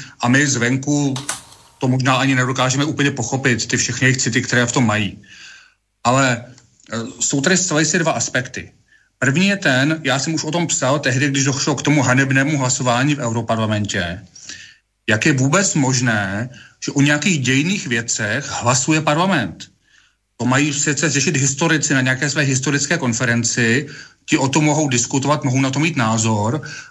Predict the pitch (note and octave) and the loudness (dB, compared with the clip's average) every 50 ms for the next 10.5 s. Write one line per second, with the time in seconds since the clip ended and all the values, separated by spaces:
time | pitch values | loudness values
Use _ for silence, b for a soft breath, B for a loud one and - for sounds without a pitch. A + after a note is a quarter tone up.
0 | B B - A2+ A2+ A#2+ C3 C#3 C#3 C#3 - - - - A2+ A2+ A2+ B2 B2+ C3+ | B B -2 2 4 4 4 4 2 -2 -6 -12 -8 -4 -4 -2 0 0 0 2
1 | C#3 C3+ C#3 C#3 - - - - - C#3+ B2+ C3 C#3 C3+ C3+ C3 B2 - - - | 2 2 0 -2 -4 -10 -12 -6 -4 -2 0 2 2 2 2 2 0 -2 -4 -6
2 | - - A2+ A#2+ A2 A#2+ A#2 A#2+ - D3 C#3 - - C3 B2+ C3 B2+ C3 C3 - | -6 -4 -2 0 0 0 0 0 0 0 0 0 0 2 2 2 2 2 0 0
3 | - D3 C#3 B2 B2 B2 - - F#3 G3+ G3 F3+ E3+ D#3 C3+ C3+ - B2+ C3 C3 | 0 0 2 2 2 0 0 2 2 2 2 2 2 2 0 0 0 0 0 2
4 | C3 C3+ B2+ A#2 B2+ A2+ B2+ C#3 D3 C#3 D3 C#3 D3 C3+ C3+ C3+ - - D3+ C#3 | 2 0 0 0 0 0 2 2 2 2 2 0 0 0 -2 -2 -2 -2 -4 -4
5 | - - C3 C3+ C#3+ C#3 C#3 C3 A#2 G#2+ C3 B2+ C#3 C#3+ B B B B B B | -4 -4 -2 -2 -2 -2 -2 -2 -2 0 0 0 0 -2 B B B B B B
6 | B - - - - - C#3 C#3 - - C3 C3 C3+ C3 C#3 D3 C#3+ B2 A#2 C3+ | B -4 -2 0 0 0 0 0 0 0 0 2 2 2 2 2 2 2 2 2
7 | C3+ B2+ C#3 C3 C3+ B2 B2+ - D3+ D3 C3+ C3+ C3 C3+ B2+ B2+ C#3 C#3 D3 C#3+ | 0 0 0 0 0 -2 -2 -2 -2 0 0 2 2 2 2 2 2 0 0 -2
8 | B2+ B2 A#2+ A#2+ B2 C3+ C#3 - - A#2+ - C3 B2+ B2 B2 A#2+ B2+ A#2+ A2+ - | 0 0 0 2 0 0 -2 -2 -4 -6 -4 -4 -4 -2 0 0 0 0 0 0
9 | B2+ A2+ G#2+ A2 A#2+ D#3 F3 F3 D#3+ C#3 B2+ B2 - - C#3 - - - - - | 0 2 2 4 4 4 2 2 0 -2 -2 0 0 0 0 0 -2 -2 0 2
10 | G3+ G#3 F#3+ F3 F3+ D#3 C3+ A#2 A2+ | 2 4 4 4 2 2 2 0 -2